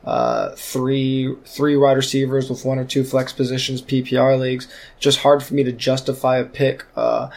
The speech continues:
on, on those running backs in the first round. But I, I kind of agree with everything you said. I, I have very similar concerns.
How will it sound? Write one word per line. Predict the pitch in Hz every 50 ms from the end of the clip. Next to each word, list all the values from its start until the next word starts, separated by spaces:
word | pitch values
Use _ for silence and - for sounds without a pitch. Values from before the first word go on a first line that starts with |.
| - - - - -
on, | - - 123 123 127 127 127 127 127 123 127
on | - - 120 120 127 131 127
those | 120 127 123 127 120 120 - - -
running | - 131 127 127 135 131 123
backs | 120 127 123 127 123 -
in | - 139 135
the | 127 120
first | - - 120 120 120 - -
round. | 120 123 127 131 127 127 127 127 - - - - -
But | - 127 127 120 117
I, | - 67 73 - -
I | - 117 151
kind | - 208 196 185
of | 160
agree | 156 143 151 156 156
with | 143 147
everything | 143 139 135 143 139 135 139 135 131 127
you | 120 127 135 135 135
said. | 131 - - 135 127
I, | 127 127 139 143 135 135 135 - 143
I | 143
have | 151 147 139 131
very | 135 135 139 131 135 135
similar | 131 - 131 127 127 123 123
concerns. | 120 - 123 120 - - 123 127 127 127 123 127 -